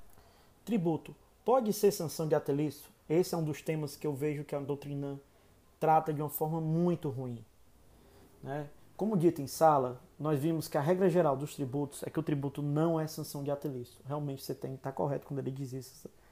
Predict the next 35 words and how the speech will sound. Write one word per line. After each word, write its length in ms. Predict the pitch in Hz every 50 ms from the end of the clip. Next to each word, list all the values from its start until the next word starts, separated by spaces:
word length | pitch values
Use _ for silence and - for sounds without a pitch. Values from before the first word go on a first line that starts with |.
| - - _ _ -
Isso 220 | 147 143 - -
é 60 | 170
a 40 | 160
regra 240 | 139 127 131 135 143
geral. 340 | 131 170 165 156 139 131 - - - - - _ - -
Contudo, 400 | 214 240 214 - 214 220 185 -
excepcionalmente, 800 | 269 247 - 254 254 - - 196 170 160 165 175 175 165 - 151
a 20 |
Constituição, 720 | - - 190 185 - - 185 160 - - - 165 165 160
ela 400 | 160 160 165 165 160 156 151 - - - - - - - -
inaugura 1000 | 165 180 190 208 202 190 170 156 131 123 165 196 214 214 185 165 147 131 - - - - - - - _ _ _ _ _ - _
um 160 | 175 180 185
novo 360 | 175 175 185 202 196 196 202
sistema 500 | 180 - 202 180 - - 175 165 180 185
do 80 | 170 180
nosso 300 | 170 165 160 156 - 170
ordenamento 520 | 156 165 165 165 156 147 147 147 147 -
jurídico. 480 | 156 147 175 165 143 131 127 - - _ _ _ _ _ _ _ _ _ _ _ _ _ _ _ _
Nessa 340 | 156 165 185 196 185 - 190
nova 500 | 180 170 185 214 247 254 220 220 190 160
sistemática 640 | 151 - 170 - - 165 151 147 143 139 - - 127
constitucional, 800 | - 143 135 127 - - 143 131 131 139 151 156 139 123 120 - - _ _ - _ _ _ _ _ _ _ _ _ -
nós 100 | 160 147
vamos 300 | 160 185 196 190 165 147
ver 200 | 156 180 180 170
que 100 | - 175
o 40 |
direito 280 | 147 151 165 190 202 202
tributário 440 | - 190 185 185 185 - 156 151 151
vai 160 | 139 165 165
ser 140 | 165 - 175
utilizado 560 | 165 160 - 170 170 160 131 151 147 143 143
para 220 | 143 - 143 143
situações 440 | 139 - - - 143 - - 151 135
excepcionais 800 | 170 233 254 - 240 233 - - 208 180 160 151 151 160 156 -